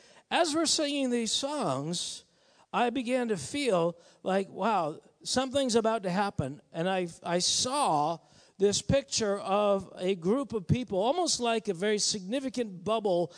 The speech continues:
in the demographics of a community where, you know, sometimes if you look, track high schools, graduations, you know, sometimes there's, in the demographics, there's a bubble year where suddenly you get, instead of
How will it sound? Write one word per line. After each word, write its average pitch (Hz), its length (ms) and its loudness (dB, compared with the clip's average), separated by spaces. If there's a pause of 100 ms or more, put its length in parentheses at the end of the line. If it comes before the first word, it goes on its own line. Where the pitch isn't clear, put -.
(260)
in 196 160 0
the 196 80 0
demographics 202 960 0
of 175 440 -2
a 170 80 -6
community 190 640 0
where, 175 400 2 (260)
you 320 80 2
know, 262 60 2
sometimes 233 560 0
if 202 120 -4
you 196 80 2
look, 190 280 0
track 202 420 -4
high 196 320 -2
schools, 196 600 2 (240)
graduations, 190 1160 -2
you 190 140 -2
know, 160 220 0 (220)
sometimes 226 680 0
there's, 175 320 2
in 190 160 0
the 190 80 2
demographics, 196 720 -2
there's 185 180 0
a 170 140 4
bubble 202 360 0
year 139 280 -2
where 139 140 -6
suddenly 233 580 -4 (260)
you 202 220 -2
get, 190 320 0
instead 196 400 -4
of 185 180 -2